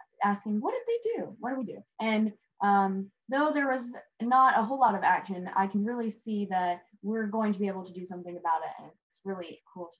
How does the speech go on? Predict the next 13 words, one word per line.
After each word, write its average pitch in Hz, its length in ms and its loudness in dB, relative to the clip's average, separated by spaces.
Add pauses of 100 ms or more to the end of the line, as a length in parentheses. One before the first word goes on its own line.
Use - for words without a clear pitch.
(120)
see 160 260 -18 (140)
that, 160 280 -10 (220)
uh, 170 180 -4 (600)
some, 208 400 0
I 185 120 -4
was 190 100 -10
able 190 180 -8
to - 80 -20
bring 180 200 -10
awareness 180 420 -8
to - 140 -20
some - 300 -20
people. - 1400 -20